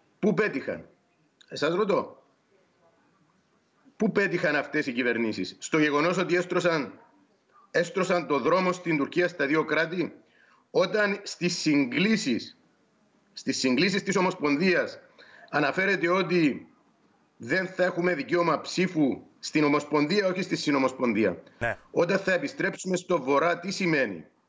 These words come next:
Speaker 1: Σημαίνει δύο κράτη, ναι ή όχι; Το δικαίωμα ψήφου είναι συμφιές, μαζί, λέω τη λέξη συμφιές, διότι και στα ψηφίσματα του ο Γενικός Γραμματέας χρησιμοποιεί αυτή τη λέξη,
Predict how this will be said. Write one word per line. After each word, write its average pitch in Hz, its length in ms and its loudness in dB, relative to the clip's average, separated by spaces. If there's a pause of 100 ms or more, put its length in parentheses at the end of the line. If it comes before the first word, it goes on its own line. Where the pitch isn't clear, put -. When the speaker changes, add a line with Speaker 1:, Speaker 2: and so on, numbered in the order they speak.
(120)
Speaker 1:
Σημαίνει 175 380 0
δύο 170 220 0
κράτη, 190 320 -2
ναι 190 140 0
ή 190 140 2
όχι; 185 340 -2 (1700)
Το 127 120 0
δικαίωμα 202 460 -2
ψήφου 175 400 0
είναι 180 140 2
συμφιές, 143 800 -2 (680)
μαζί, 139 800 0 (260)
λέω 165 220 2
τη 156 80 0
λέξη 165 300 -2
συμφιές, 143 680 0 (800)
διότι 156 760 2
και 190 140 2
στα 208 240 -2
ψηφίσματα 165 800 0
του 143 100 -4
ο 143 40 2
Γενικός 131 560 2
Γραμματέας 131 640 0
χρησιμοποιεί 143 500 0
αυτή 185 280 -2
τη 170 120 0
λέξη, 127 560 -2